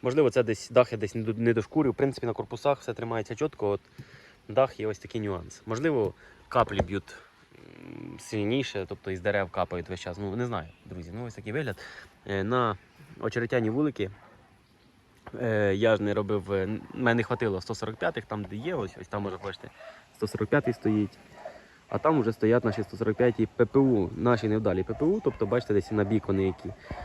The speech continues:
Е, десь не закрилась кришка, десь ще щось. Поки стажерів я навчив, що і як воно працювати, то, в принципі, ось такі нюансики є. Ну, тут також Хімік Селен. Стоять, е, вісьмирамкові, десятирамкові і дванадцятирамкові.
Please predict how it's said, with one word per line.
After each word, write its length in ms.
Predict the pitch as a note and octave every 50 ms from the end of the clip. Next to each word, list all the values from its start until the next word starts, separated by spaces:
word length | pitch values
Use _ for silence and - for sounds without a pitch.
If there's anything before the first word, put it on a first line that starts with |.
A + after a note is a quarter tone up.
| - - - -
Е, 260 | G#2+ G2+ F#2+ F#2+ F#2+
десь 240 | F#2+ A2 C3+ B2 -
не 80 | B2+ A2+
закрилась 360 | A2+ A2 - A#2+ A2 G#2+ -
кришка, 380 | - - D#3+ E3 D#3 - D3 A#2+
десь 240 | A2 G#2 G#2 -
ще 180 | - - D#3+ D3+
щось. 260 | D3 - C#3+ C3 - - -
Поки 300 | B2+ A#2+ - - A2 F#2+
стажерів 400 | - - A2+ G#2+ A2 G2+ G2+ G2+
я 80 | G#2
навчив, 360 | G2+ G#2 G#2 G#2 - D#3 C#3+ B2
що 140 | - -
і 60 | B2+ A#2+
як 200 | B2 B2 - -
воно 120 | A#2+ A2+
працювати, 520 | - A2+ A2+ - - A#2+ A#2+ A#2+ A#2 A2 G2
то, 60 | G#2
в 20 | F#2
принципі, 500 | - B2 C3 A#2+ - - - A#2 A2 G2+ - - - - - _ - -
ось 80 | A2 -
такі 300 | A2 - - B2+ A2+ - -
нюансики 500 | A2+ A#2 A#2 A#2 A2 - A#2 - - A#2+
є. 180 | A2 G2+ F2+ F2+ - - - - - - - - -
Ну, 60 | -
тут 140 | C#3+ B2 -
також 280 | - G3 - - - - - - -
Хімік 280 | - C3+ B2 B2 -
Селен. 360 | - D#3+ E3 F3 F3 E3 D#3 C#3+ - - - - - - - - - - - - - - - - - - - - - - - - - - -
Стоять, 400 | - - E3 D#3 D3+ D3 - - - - - -
е, 200 | C3 C3+ C3 C3
вісьмирамкові, 800 | C3 C3 - - D3+ C#3+ C#3 C3+ C3 - - F3 D#3+ D3+ C3+ B2 A2+ - - - - -
десятирамкові 960 | - - A#2+ A#2+ C3 B2 - C3+ - F3+ E3+ D#3+ D3+ C#3 - D#3 C#3+ C3 B2+
і 60 | A#2+
дванадцятирамкові. 800 | A#2 B2+ C#3 C#3+ C3 - D3 C#3+ D3 D#3 - D3 B2+ B2+ B2+ -